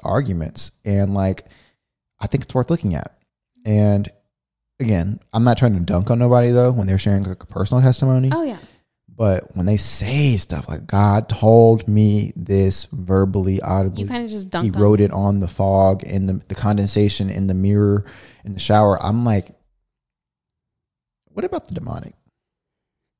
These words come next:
Speaker 1: You know, like,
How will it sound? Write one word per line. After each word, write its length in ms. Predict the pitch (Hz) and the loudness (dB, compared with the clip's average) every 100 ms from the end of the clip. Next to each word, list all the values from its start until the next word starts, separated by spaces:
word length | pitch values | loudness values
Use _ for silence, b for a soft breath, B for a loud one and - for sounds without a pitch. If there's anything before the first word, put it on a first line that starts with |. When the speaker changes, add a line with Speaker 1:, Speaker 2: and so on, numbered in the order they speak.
| _ _ _ _ _ _ _ _ _ _ _ _ _ _ _ _ | _ _ _ _ _ _ _ _ _ _ _ _ _ _ _ _
Speaker 1:
You 120 | 139 320 | -2 2
know, 300 | 440 440 - | 4 4 4
like, 340 | 214 160 - | 4 4 -2